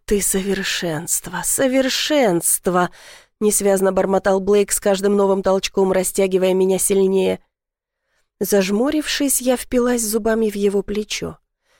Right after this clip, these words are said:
Неспешный ритм сводил меня с ума. Каждый его твердый дюйм ощущался по-новому,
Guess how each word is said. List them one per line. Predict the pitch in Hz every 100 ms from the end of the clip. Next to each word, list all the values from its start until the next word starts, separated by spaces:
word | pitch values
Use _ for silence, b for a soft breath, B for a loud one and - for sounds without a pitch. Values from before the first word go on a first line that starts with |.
| _ -
Неспешный | 214 - 220 208 - 208
ритм | 208 254 196 190
сводил | - 185 196 202
меня | 202 202
с | 196 -
ума. | 233 214 180 - _ b b
Каждый | - 226 202 220
его | 208 214
твердый | 214 220 208 214
дюйм | 196 233 240
ощущался | 202 - 208 208 202 - 208
по-новому, | 226 226 254 226 170 156 160